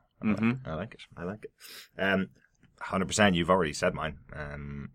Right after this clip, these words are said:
Speaker 1: First Avenger was my absolute eye-opener to essentially Captain America is Nick Fury. He's got his,
Speaker 2: <laughs>
Speaker 1: he's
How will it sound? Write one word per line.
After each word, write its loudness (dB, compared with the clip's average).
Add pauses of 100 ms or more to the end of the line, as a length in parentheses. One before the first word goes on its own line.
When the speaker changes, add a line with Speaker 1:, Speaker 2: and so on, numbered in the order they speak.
(260)
Speaker 1:
First -4
Avenger 0 (140)
was -8
my -10 (380)
absolute -2 (100)
eye-opener -2 (100)
to -8 (360)
essentially -4
Captain -10
America -4
is -6 (240)
Nick -6
Fury. -4
He's -10
got -6
his, 0
Speaker 2:
<laughs> 2
Speaker 1:
he's -2